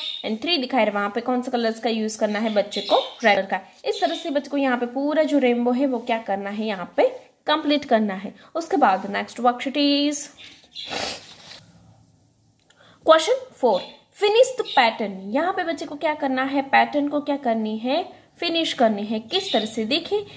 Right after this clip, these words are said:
यहाँ पे ग्रीन कलर है, then after पिंक कलर, ग्रीन कलर, पिंक कलर। तो यहाँ पे भी कौन सा कलर का यूज करना है बच्चे को, ग्रीन कलर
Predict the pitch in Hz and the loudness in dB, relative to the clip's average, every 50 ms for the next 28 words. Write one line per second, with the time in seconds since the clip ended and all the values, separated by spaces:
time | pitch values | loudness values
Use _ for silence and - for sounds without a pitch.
0 | - - - - 262 269 294 285 285 330 254 233 247 254 294 311 320 285 269 240 | -20 -16 -2 2 4 4 4 4 2 -2 -4 -2 0 0 0 0 4 6 8 8
1 | 220 220 226 233 254 262 339 427 - - - - - - 220 247 330 339 277 269 | 8 6 2 2 0 0 0 0 -4 -10 -20 -20 -8 -2 0 2 2 2 0 -2
2 | - - 330 349 254 - - - - - 339 320 - - - 208 196 185 190 - | -2 0 0 0 0 -2 -6 -8 -4 -2 -2 -2 -2 0 0 2 2 2 0 -4
3 | - - - 240 254 294 381 - - 233 208 226 294 - - - - - 320 311 | -6 -4 0 2 2 2 2 4 4 6 6 6 4 2 0 -6 -6 -6 -4 -2
4 | 285 285 226 196 196 - 294 - - - - _ - 254 247 240 240 262 285 359 | 0 0 0 0 0 -4 -8 -12 -20 -20 -14 _ -2 2 4 6 6 6 4 2
5 | 359 294 349 - 359 339 339 339 359 339 330 330 330 330 339 330 320 320 320 320 | 0 0 2 2 2 2 2 0 0 2 2 2 2 2 2 0 0 -2 -4 -2
6 | - 349 311 320 320 330 285 285 285 285 - 294 269 - 311 370 427 427 359 254 | 0 0 2 2 2 2 2 2 2 0 -2 -6 -4 0 2 2 2 2 0 0
7 | 285 311 320 320 285 285 262 254 226 226 | 0 0 0 2 6 6 8 8 6 4